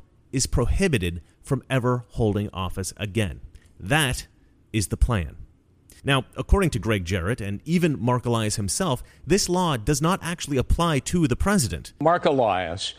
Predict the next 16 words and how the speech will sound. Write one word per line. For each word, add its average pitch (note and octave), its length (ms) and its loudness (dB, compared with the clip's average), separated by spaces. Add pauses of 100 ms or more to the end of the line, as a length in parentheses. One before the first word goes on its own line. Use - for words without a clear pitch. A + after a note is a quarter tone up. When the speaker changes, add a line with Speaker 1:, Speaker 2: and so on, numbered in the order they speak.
(400)
Speaker 2:
uh, B2 120 4
the A2 120 0
sum D#3 220 2
total C3 360 2
of G2+ 100 -4
what A#2 140 2
he A#2+ 140 0
knows F#2+ 400 -2
could F#2+ 180 -4
be G#2+ 140 -2
written A#2+ 500 0
on G#2+ 520 0
a G#2+ 160 -4
yellow A2 360 0
Post-it - 720 -4
note. D#2 340 -12